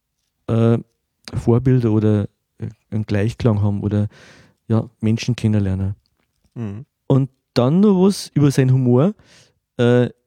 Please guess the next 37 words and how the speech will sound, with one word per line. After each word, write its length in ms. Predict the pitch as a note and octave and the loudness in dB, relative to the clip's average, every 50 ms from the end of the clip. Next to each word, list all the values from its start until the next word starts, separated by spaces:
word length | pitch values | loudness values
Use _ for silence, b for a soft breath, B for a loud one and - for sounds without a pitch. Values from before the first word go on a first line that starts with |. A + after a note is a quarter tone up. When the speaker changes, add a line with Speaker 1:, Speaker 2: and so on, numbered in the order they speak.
| _ _ _ _ _ _ - | _ _ _ _ _ _ -4
Speaker 1:
er 100 | - C3+ | -2 -2
sagt 220 | C3 - D#3+ - - | 0 0 -2 -2 0
selber 200 | - C3+ D#3 E3 | 0 0 2 2
von 140 | - E3+ | 0 -2
sich, 160 | D3+ - F3+ D3+ | 0 -2 -4 -2
dass 140 | - D3+ | -2 -2
er 80 | C3+ C#3 | 0 0
manchmal 280 | C3 C3+ C#3+ D3 - - | 0 0 0 0 -2 -2
asozial 520 | - C3+ D#3 - B2+ - - A2 A2 A#2 | -4 -4 -4 -4 -6 -4 -2 -2 0 2
ist, 160 | C3 C#3 C3 | 0 0 2
weil 100 | A#2+ A2+ B2 | 0 0 2
sein 120 | A#2+ B2+ | 2 0
Humor 300 | A#2 A#2+ B2 A#2+ A2+ A#2+ | -2 0 0 0 2 2
nicht 160 | B2+ B2 A2+ G2+ | 2 0 -2 -6
so 100 | G#2 F#2+ | -6 -10
ankommt. 480 | G2+ G2+ - - G#2+ G2+ G2 - _ _ _ _ _ _ _ _ _ _ _ _ _ _ B B B B B B B B B B B B _ _ | -14 -14 -14 -12 -10 -10 -12 -12 _ _ _ _ _ _ _ _ _ _ _ _ _ _ B B B B B B B B B B B B _ _
Und 140 | - C3+ B2+ | 0 2 4
ich 140 | B2+ B2+ B2 | 4 4 4
lese 180 | D3+ F3+ E3 E3+ | 4 4 4 4
euch 80 | D3 | 2
eine 80 | D3+ B2 | 2 2
ganz 320 | - - A#2+ D3 D#3 E3+ | 2 2 2 2 2 0
kurze 340 | - - D#3 D#3 - - C#3 | 0 2 0 0 0 -2 -4
Passage 540 | - - A#2+ A2 - - G#2 A2 A#2 - C#3 | -2 0 0 0 0 -2 -2 0 0 0 -2
vor 320 | - - C3 B2 B2 A#2+ B B B B B | -2 0 0 0 0 0 B B B B B
aus 140 | - A2+ A2+ | -4 -2 -2
einem 100 | C3 - | -2 -2
Interview 540 | B2+ C#3 D#3 - C#3 G#2+ G2+ G#2 G#2 G2+ G#2 _ _ _ | -2 -2 -2 -2 -4 -4 -4 -4 -6 -8 -10 _ _ _
mit 280 | _ A3 - A#2 A#2 G#2+ | _ -10 -6 -4 -4 -2
einer, 280 | A#2 A2 G#2 G#2 - - _ _ - | -2 -4 -4 -6 -8 -14 _ _ -8
in, 240 | A#2+ A2+ G#2+ - - _ | -6 -6 -6 -8 -10 _
ich 60 | - | -10
glaub, 160 | - A#2 A#2+ | -4 -2 -2
in 60 | B2 G#2+ | -2 -2
Australien 440 | G#2+ A2 - - G#2+ A#2 C3 A#2 | -6 -8 -8 -6 -4 -4 -4 -4
war's. 320 | F#2+ F#2 F#2 G2+ - - _ _ _ _ _ _ - | -4 -6 -8 -10 -12 -18 _ _ _ _ _ _ -2
Ja, 160 | C3+ C#3 B2+ | 0 0 0